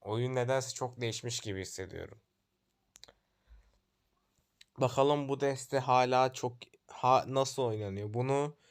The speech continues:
Bobby Rose'dan kopyalamıştım tabii ki. Kendi orijinal deste yapabileceğimi mi sanıyorsunuz?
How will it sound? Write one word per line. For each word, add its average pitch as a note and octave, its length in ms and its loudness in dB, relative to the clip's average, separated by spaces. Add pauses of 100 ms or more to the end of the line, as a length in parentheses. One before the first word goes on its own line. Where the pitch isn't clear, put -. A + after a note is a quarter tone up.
(240)
Bobby A#2+ 300 6
Rose'dan C3+ 380 6
kopyalamıştım A2 720 2
tabii G#2+ 300 -2
ki. - 100 -20
Kendi A#2+ 360 0
orijinal B2 400 2
deste A#2+ 240 -2
yapabileceğimi B2 580 0
mi B2+ 120 -2
sanıyorsunuz? F#2+ 800 -8